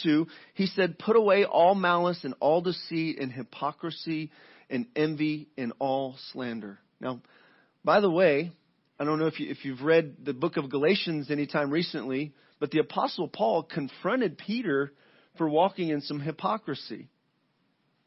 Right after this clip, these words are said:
Okay, we're talking about an apostle here, a leader that needed to be confronted. You see, we all have a tendency towards this, to appear one way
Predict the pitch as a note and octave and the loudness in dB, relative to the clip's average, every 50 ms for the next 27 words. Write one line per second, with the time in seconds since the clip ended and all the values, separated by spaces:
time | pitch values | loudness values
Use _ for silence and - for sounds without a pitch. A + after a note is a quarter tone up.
0 | _ _ _ _ _ - C#3+ C#3+ D3+ D#3 C#3+ D3+ - F3+ F3+ F3+ F3 E3+ E3+ E3+ | _ _ _ _ _ -2 0 0 0 0 -2 0 2 2 2 2 2 2 2 2
1 | D#3 C#3 C3+ - E3+ E3 G3 G#3+ - - D3+ C3 B2+ C3+ B2+ B2+ C3+ C#3 E3 G3+ | 2 -2 -6 -4 -2 -2 -2 -2 -2 -4 -6 -4 -2 -2 -2 -2 -2 -2 -2 0
2 | A#3+ G#3+ D#3+ G#2+ - - _ _ _ _ _ _ _ _ _ _ - D3 D3 D#3+ | 0 -2 -2 -4 -6 -8 _ _ _ _ _ _ _ _ _ _ -2 0 2 2
3 | F3 F#3+ F#3+ F#3 E3+ D3 D#3 D3+ D3 - E3+ E3 C#3+ - - F#3 G#3+ B3+ A#3+ F3+ | 2 2 2 0 0 0 0 0 0 0 -4 -6 -4 -2 0 0 2 2 2 0
4 | B2 F2 D#2+ - _ _ _ _ _ _ _ _ _ - D3 C#3+ - G#3 G3 F3+ | 0 -2 -6 -16 _ _ _ _ _ _ _ _ _ -10 -8 -4 -2 0 2 4
5 | F3+ G3 A#3+ C4 A3+ F#3+ E3 E3 - - - G3+ A#3+ D4 D4+ B3 F3+ - - D3+ | 6 6 6 6 4 2 2 -2 -4 -2 -2 -2 0 0 0 -2 -2 -4 -4 -6
6 | C#3 A#2+ - - C3 A#2+ A#2 A2 - - B2 A#2 G#2 - - - - - - - | -6 -6 -6 -4 -4 -4 -4 -6 -8 -6 -4 -4 -4 -4 -8 -12 -14 -14 -16 -18
7 | - _ _ _ _ _ _ _ _ _ _ _ _ _ _ _ _ _ _ _ | -20 _ _ _ _ _ _ _ _ _ _ _ _ _ _ _ _ _ _ _
8 | _ - - D#3+ D3+ - F#3+ G3 F#3+ F3 E3 F3+ F#3 F#3+ F#3 F3+ F3 F3 F3+ F3+ | _ -6 -4 -4 0 4 4 6 6 6 4 4 4 4 4 6 6 6 6 4
9 | F3+ F3 | 2 0